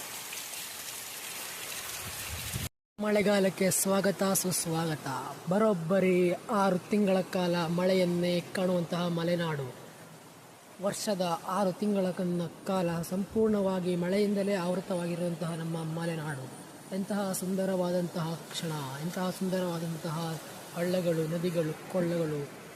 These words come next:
ಸ್ವಚ್ಛಂದ ಹಸಿರಿನಿಂದ ಕೂಡಿರುವಂತಹ ಪರಿಸರ, ಯಾವಾಗಲೂ ಶುದ್ಧ ಗಾಳಿಯನ್ನು ನೀಡುವಂತಹ ನಮ್ಮ ಮಲೆನಾಡು,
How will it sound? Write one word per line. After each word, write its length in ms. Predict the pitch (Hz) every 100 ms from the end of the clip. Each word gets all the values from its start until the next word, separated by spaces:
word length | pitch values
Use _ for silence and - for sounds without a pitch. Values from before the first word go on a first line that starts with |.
| - - - -
ಸ್ವಚ್ಛಂದ 460 | 214 - 202 190
ಹಸಿರಿನಿಂದ 720 | 180 165 180 202 208 196 190 185
ಕೂಡಿರುವಂತಹ 840 | - 196 190 185 180 170 175 170 -
ಪರಿಸರ, 320 | 180 170 175 165 160
ಯಾವಾಗಲೂ 600 | 170 185 190 185 180 170
ಶುದ್ಧ 320 | 160 196 170
ಗಾಳಿಯನ್ನು 540 | 180 175 185 185 180 165
ನೀಡುವಂತಹ 540 | 175 180 175 170 165
ನಮ್ಮ 300 | 165 165 165 160 160 156
ಮಲೆನಾಡು, 500 | 160 165 165 170 139